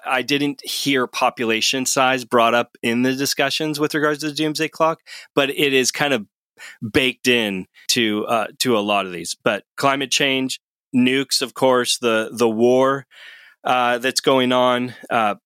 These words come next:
the pandemic, and very much we're hearing this conversation that,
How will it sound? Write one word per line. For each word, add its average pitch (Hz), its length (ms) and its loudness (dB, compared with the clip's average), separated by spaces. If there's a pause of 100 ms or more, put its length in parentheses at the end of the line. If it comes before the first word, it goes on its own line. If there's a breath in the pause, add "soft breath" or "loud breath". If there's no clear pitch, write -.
(140)
the 123 120 2
pandemic, 120 1080 -2
and 123 500 -2 (100)
very 135 300 2
much 131 300 0
we're 123 120 2
hearing 127 360 0
this 117 140 -2
conversation 123 840 -2
that, 110 180 -2